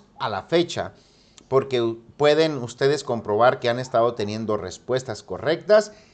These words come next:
Eso es un indicador, un resultado y una manifestación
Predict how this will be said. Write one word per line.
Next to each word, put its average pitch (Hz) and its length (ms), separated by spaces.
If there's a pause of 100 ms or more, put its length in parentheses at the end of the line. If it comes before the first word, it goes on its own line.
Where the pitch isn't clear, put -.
(120)
Eso 139 220
es 196 120
un 196 120
indicador, 151 760
un 143 160
resultado 127 760
y 127 120
una 139 140
manifestación 127 920